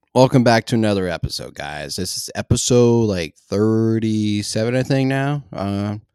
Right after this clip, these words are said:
since I've, like, reamped the show <clears throat> or reboosted or, uh, started, like, another, you know, like, a reboot. This is, like, I sort of called this, like, season two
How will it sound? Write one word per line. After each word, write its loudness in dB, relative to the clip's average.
since -4
I've, -2
like, -4
reamped -4
the -4
show 0
<clears throat> -12
or -4
reboosted -8
or, -6
uh, -8
started, -2
like, -4
another, -6
you -20
know, -10
like, -10
a -8
reboot. -4
This -14
is, -14
like, -8
I -12
sort -4
of -8
called -4
this, -10
like, -10
season -8
two -6